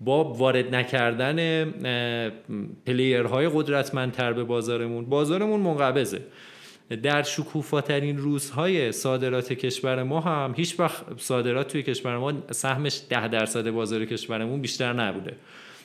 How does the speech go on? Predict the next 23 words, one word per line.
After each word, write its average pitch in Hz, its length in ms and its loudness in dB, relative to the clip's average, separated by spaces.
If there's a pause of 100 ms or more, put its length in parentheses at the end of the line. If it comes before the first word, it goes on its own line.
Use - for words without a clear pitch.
(100)
خب، - 220 -6
چه 123 140 0
جوری 123 220 2
می‌تونیم؟ 143 320 -2 (240)
آیا 160 220 6
از 139 140 6
اون 160 100 2
ور 165 100 6
بازار 139 420 6
رو 170 60 6
آماده 127 300 4
کردی 120 280 2
برای 117 160 4
بزرگ 113 280 -2
شدن 113 300 -2
که 113 120 -4
صادراتش 117 600 -2
رو 110 60 -4
هم 110 160 -4
بزرگ 110 260 -4
کنی 107 200 -6
یا 98 160 -6
نه؟ 101 100 -8